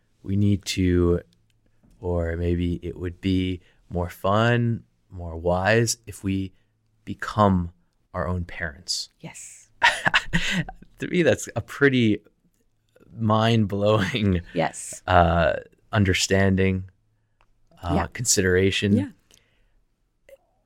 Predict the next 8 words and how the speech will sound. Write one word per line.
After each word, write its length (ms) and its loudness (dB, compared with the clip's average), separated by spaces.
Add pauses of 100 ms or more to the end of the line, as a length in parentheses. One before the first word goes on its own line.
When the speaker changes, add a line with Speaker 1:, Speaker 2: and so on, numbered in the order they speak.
(340)
Speaker 1:
And, 460 2
uh, 320 0 (1700)
my 140 2
question 400 2
is, 220 2 (340)
do 120 0
you 340 0
even 580 0